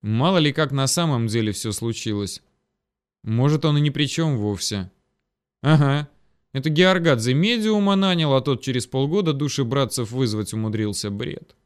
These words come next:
Тем не менее, надо сначала проверить.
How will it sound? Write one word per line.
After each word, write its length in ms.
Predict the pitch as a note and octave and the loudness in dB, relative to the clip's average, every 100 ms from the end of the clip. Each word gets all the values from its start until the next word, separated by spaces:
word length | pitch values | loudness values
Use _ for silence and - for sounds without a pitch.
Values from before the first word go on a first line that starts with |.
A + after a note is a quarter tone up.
| _ _ _ _ _ _ _ _ _ | _ _ _ _ _ _ _ _ _
Тем 200 | - B2 | -4 -2
не 120 | B2 | 0
менее, 320 | C3+ E3+ D3 B2+ | 0 0 0 -2
надо 260 | C3+ A2+ | -2 -4
сначала 440 | - A#2 - A#2 G2+ | -4 -6 -4 -4 -4
проверить. 600 | A2 A2 G#2 F2+ - | -2 -2 -2 -4 -8